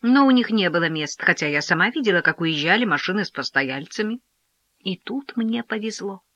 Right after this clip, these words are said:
Я нечаянно подслушала разговор с комендантшей кемпинга, одной из женщин, которая сняла домик на двоих с мужем,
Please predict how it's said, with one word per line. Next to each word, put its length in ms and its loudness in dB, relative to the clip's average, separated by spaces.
Я 280 8
нечаянно 800 2
подслушала 480 0
разговор 560 2
с 160 -10
комендантшей 1160 2
кемпинга, 680 0
одной 360 6
из 80 -2
женщин, 400 0
которая 420 2
сняла 460 4
домик 560 -4
на 320 6
двоих 400 0
с 120 -6
мужем, 640 2